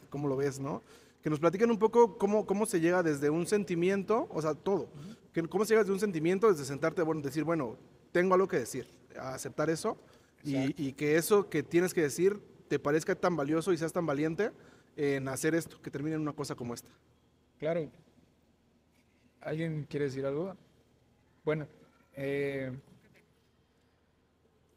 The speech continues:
Speaker 2: pues eso sí es un proceso complejo. Entiendo que puede incluso, por momentos, dar incluso miedo, ¿no? Lo, lo difícil que puede,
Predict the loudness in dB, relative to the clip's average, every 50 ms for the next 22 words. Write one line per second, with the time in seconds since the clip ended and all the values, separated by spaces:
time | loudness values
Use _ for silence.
0 | _ _ _ -20 _ _ _ _ _ _ _ _ _ 2 2 2 0 -2 -2 -2
1 | -4 -4 -4 0 0 0 0 0 -2 -4 -4 -4 -2 -4 -2 -2 -2 -4 -4 -4
2 | -4 -4 0 2 2 2 2 2 0 0 0 -2 -8 -14 -16 -20 -18 _ -8 -8
3 | -8 -8 -6 -4 -4 -4 -2 -2 -2 -4 -4 -6 -6 -6 -6 -8 -10 -14 -20 _
4 | _ _ _ _ _ _ _ _ _ _ _ _ -4 -2 0 0 0 0 -2 -4
5 | -6 -8 -8 -8 -8 -6 -4 -4 -2 -2 -2 -4 -6 -8 -10 -16 _ _ _ _
6 | -10 -8 -8 -6 -8 -6 -4 -4 -2 -2 -2 -4 -4 -6 -8 -8 -8 -6 -8 -6
7 | -4 -2 -2 -2 -2 -4 -4 -4 -4 -4 -4 -4 -4 -4 -4 -6 -6 -8 -12 -16
8 | _ _ _ -16 -10 -8 -6 -6 -6 -6 -6 -6 -6 -6 -6 -6 -6 -2 0 0
9 | 2 2 0 -2